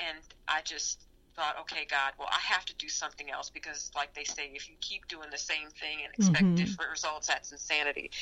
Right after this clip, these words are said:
Speaker 1: So I'm like, "If I, if I want to feel different, I'm gonna have to do something different." So thankfully, my logical mind was still somewhat operating.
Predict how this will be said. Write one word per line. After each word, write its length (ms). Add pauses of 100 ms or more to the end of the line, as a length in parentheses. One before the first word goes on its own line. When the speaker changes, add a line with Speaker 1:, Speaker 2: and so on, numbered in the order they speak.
(200)
Speaker 1:
So 140
I'm 60
like, 180
"If 140
I, 180 (580)
if 160
I 120
want 400
to 120
feel 360
different, 400
I'm 100
gonna 160
have 280
to 80
do 160
something 480
different." 320
So 100
thankfully, 640
my 180
logical 480
mind 260
was 100
still 280
somewhat 420
operating. 540